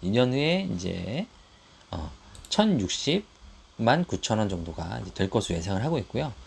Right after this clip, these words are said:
그렇게 돼도 천구백삼십구만 원 정도 이제 부족한 금액이 발생을 하죠. 그래서 이제 미연 씨가, 어, 매월 오십만 원씩 추가로 적금을 들었어요. 어, 그렇게 돼서 적금이 이제 만기가 되면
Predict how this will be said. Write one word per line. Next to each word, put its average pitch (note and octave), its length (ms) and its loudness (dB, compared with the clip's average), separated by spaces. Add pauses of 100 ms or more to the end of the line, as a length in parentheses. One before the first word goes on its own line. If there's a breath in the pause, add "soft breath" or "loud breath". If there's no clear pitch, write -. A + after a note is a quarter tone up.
(240 loud breath)
그렇게 C3+ 240 2
돼도 D3 340 2
천구백삼십구만 A3 1000 2
원 A#2+ 100 2
정도 F#2 240 -2
이제 E2+ 100 -6
부족한 B2 520 -2
금액이 F#2 240 0
발생을 F2+ 380 -4
하죠. D3+ 300 -2 (460 loud breath)
그래서 C#3 200 6
이제 G#2 140 4
미연 F#2 240 4
씨가, F3+ 440 -2 (440 loud breath)
어, - 80 -6
매월 G#2 380 6
오십만 A#2+ 480 2
원씩 G2 420 -6
추가로 F3 320 0
적금을 C3 400 2
들었어요. E2+ 380 0 (240)
어, F2 220 -10
그렇게 F#2+ 280 -4
돼서 C3+ 380 2 (260 loud breath)
적금이 G#2+ 800 0
이제 E2 240 -6
만기가 G#2 360 2
되면 G#2+ 380 -2